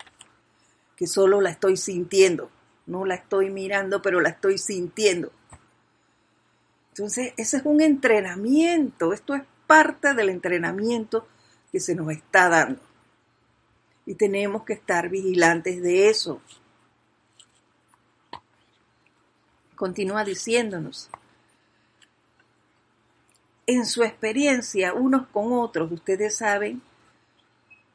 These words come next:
cuán con tumores son las cualidades humanas. Cuando eso está actuando, ustedes saben también cuán aparentemente imposible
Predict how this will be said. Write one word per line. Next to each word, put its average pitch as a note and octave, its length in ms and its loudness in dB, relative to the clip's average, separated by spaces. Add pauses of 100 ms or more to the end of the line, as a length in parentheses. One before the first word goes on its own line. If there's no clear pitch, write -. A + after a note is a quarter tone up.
(340)
cuán C4+ 460 6
con G#3 360 -6 (320)
tumores F#3+ 400 0
son G#3 200 2
las G#3 140 4
cualidades E3+ 640 2
humanas. C3+ 640 -10 (720)
Cuando D#3+ 360 -4
eso C4+ 260 -2
está - 460 -2
actuando, G#3+ 840 -6 (500)
ustedes A#3+ 500 -4
saben B3 380 -2
también G#3 640 -6 (180)
cuán D4+ 440 4 (140)
aparentemente A#3 1300 0
imposible F#3 840 -6